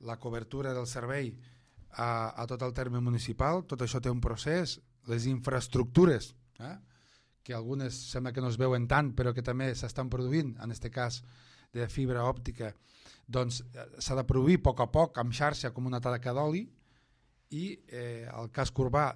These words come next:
ja hi ha una part important, no tota, eh, ja hi ha una part important que s'està, diríem, eh, s-, que hi ha els usuaris, però que la resta del terme i principalment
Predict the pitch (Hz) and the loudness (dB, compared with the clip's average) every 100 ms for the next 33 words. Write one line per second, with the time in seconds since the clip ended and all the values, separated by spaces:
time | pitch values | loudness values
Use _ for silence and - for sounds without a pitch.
0 | - 120 127 120 - - - 131 147 143 | -4 -2 0 -2 -4 -16 -8 -2 0 0
1 | 123 139 135 123 127 123 151 135 101 143 | -4 -4 -4 -4 -6 -2 -2 -2 -6 -2
2 | 139 143 131 113 120 226 - _ - _ | 0 2 0 -2 -4 -8 -14 _ -20 _
3 | _ - 113 135 139 135 123 123 120 117 | _ -6 2 6 8 6 4 2 0 0
4 | 113 113 139 135 107 - - _ _ - | -2 -2 0 -2 -4 -10 -20 _ _ -14
5 | 123 113 117 - 127 123 120 120 123 123 | -10 -8 -8 -6 -4 -2 -4 -6 -4 -2
6 | 113 120 110 107 110 - - - - - | -4 -6 -10 -12 -14 -18 -18 -14 -14 -6
7 | 120 127 127 - - - - 110 113 104 | 0 0 0 -8 -18 -16 -10 -4 -2 0
8 | 123 131 147 196 - - - _ _ 123 | 2 2 0 -2 -8 -18 -20 _ _ 0
9 | 123 123 120 120 143 - 135 123 120 120 | 2 0 0 0 -2 -2 -2 -2 -2 -2
10 | 139 135 196 - - 127 120 120 131 120 | -2 -2 -6 -8 -8 -4 -2 -2 -2 -2
11 | 117 120 143 123 | 0 2 4 2